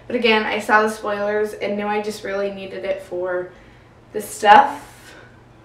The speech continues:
So, it is about a seventeen-year-old l-, young lady, uh, named Alexandra, and she's not interested in marriage, but of course her mother is determined to marry her off,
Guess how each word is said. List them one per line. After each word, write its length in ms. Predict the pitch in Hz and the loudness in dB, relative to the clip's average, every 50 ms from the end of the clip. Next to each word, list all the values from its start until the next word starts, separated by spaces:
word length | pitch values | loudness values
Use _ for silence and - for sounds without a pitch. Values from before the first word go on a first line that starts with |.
| - - - - - | -20 -20 -18 -10 -6
So, 760 | 220 202 196 196 196 190 190 190 190 185 185 185 190 185 185 190 - - - - - - - - - - - - - - - - - - - - | -4 -4 -4 -4 -6 -6 -4 -4 -2 -2 -4 -6 -8 -12 -14 -16 -20 -20 -20 -20 -20 -20 -20 -20 -20 -20 -20 -20 -20 -20 -20 -20 -20 -12 0 4
it 120 | 254 269 | 6 6
is 300 | 285 294 294 285 254 226 - - 254 277 | 6 4 2 0 -2 0 2 2 2 4
about 360 | - 262 254 254 262 - 226 233 | 6 6 8 8 6 6 4 0
a 140 | 247 240 | 0 0
seventeen-year-old 1160 | 233 - - 320 320 359 359 359 - 330 311 302 302 294 277 269 254 254 254 247 247 247 240 - - - | 0 2 4 4 6 6 4 4 2 2 2 2 2 2 2 4 4 6 6 4 4 2 -2 -6 -8 -8
l-, 380 | 226 226 226 220 220 220 220 - - - - - | -8 -6 -6 -6 -8 -10 -12 -14 -18 -20 -16 -10
young 540 | 226 220 247 226 226 247 262 262 247 220 | -6 -4 -2 0 2 2 2 2 0 0
lady, 500 | 220 226 208 202 202 208 214 233 262 254 | -2 -2 0 0 -2 -2 -2 -2 -2 -2
uh, 440 | - 214 214 202 202 202 202 202 208 | 0 2 4 4 6 4 4 2 0
named 500 | 220 208 202 196 196 196 202 196 - - - - | -2 -2 -4 -4 -6 -8 -10 -10 -12 -10 -2 2
Alexandra, 1000 | - 202 202 196 202 - - 208 190 185 185 185 180 185 185 185 - - - - - - - - - - - - - - - - - - - - - - - - - - | 4 4 4 4 2 -2 -4 -4 -4 -4 -4 -4 -2 0 2 2 0 0 -2 -6 -14 -20 -20 -20 -20 -20 -20 -20 -20 -20 -20 -20 -20 -20 -20 -20 -20 -20 -20 -20 -12 -4
and 560 | 220 220 220 214 208 208 208 208 208 208 202 - - - - - - - | -2 0 0 0 0 -2 -4 -6 -8 -10 -12 -14 -18 -20 -20 -20 -20 -12
she's 260 | - - 277 247 226 | -4 0 0 0 2
not 480 | 240 247 254 254 247 254 262 254 240 254 | 4 6 8 10 10 10 10 8 6 4
interested 520 | 247 254 233 - - - 247 220 220 - | 0 0 -4 -4 -2 0 0 0 0 -2
in 180 | 214 214 214 208 | -2 -2 -2 -2
marriage, 520 | 196 190 185 185 185 185 185 185 - - | -2 0 0 2 2 0 0 -4 -8 -4
but 140 | - 196 196 | -4 -2 0
of 140 | 196 196 - | -2 -2 -4
course 420 | - - 302 269 262 277 269 - - | -2 2 4 4 4 4 2 2 0
her 100 | 285 269 | 2 4
mother 260 | 262 254 254 247 247 | 4 6 6 4 4
is 180 | 226 254 254 - | 2 2 -2 -4
determined 540 | 247 226 - - 311 294 285 285 277 277 | -6 -6 -2 0 2 2 2 2 2 0
to 100 | 277 - | -2 -2
marry 460 | 262 254 262 277 285 277 277 277 285 285 | 0 0 0 2 2 4 4 4 4 4
her 120 | 247 233 | 4 4
off, 460 | 226 220 214 220 247 - - - - | 6 8 8 6 6 4 0 -8 -14